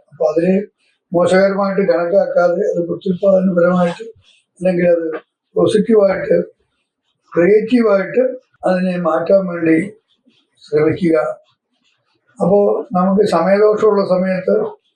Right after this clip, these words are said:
ഇപ്പം, ആ, മാർക്കറ്റിംഗ് രംഗത്തൊക്കെ പ്രവർത്തിക്കുന്നവർക്ക്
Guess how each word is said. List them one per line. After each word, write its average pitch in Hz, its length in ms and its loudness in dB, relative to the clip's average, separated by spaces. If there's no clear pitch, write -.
ഇപ്പം, 190 420 0
ആ, 311 60 -2
മാർക്കറ്റിംഗ് 185 600 2
രംഗത്തൊക്കെ 175 540 2
പ്രവർത്തിക്കുന്നവർക്ക് 175 920 0